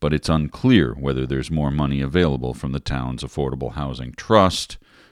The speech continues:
and funds are scarce at the county level. Truro Town Manager Darren Tangeman said he has a meeting scheduled for January twenty-ninth with State Senator Julian Cyr,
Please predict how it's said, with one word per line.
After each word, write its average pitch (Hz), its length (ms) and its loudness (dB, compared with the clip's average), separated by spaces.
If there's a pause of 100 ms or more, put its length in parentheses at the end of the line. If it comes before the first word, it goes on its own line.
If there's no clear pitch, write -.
(100)
and 64 300 -6
funds 67 400 -2
are 65 180 0
scarce - 800 -2
at 69 300 -12
the - 60 -10
county 113 480 -4
level. 55 480 -12 (1300)
Truro 69 320 2
Town 67 300 -2
Manager 73 400 -2
Darren 80 340 0
Tangeman 76 600 -2
said 67 300 -2
he 101 300 2
has 65 260 -2
a 69 40 -2
meeting 67 320 -2
scheduled 71 520 -2
for 69 120 -8
January 71 540 -2
twenty-ninth 90 880 0
with 65 140 -6
State - 320 -2
Senator 65 400 -4
Julian 64 480 -4
Cyr, 95 560 2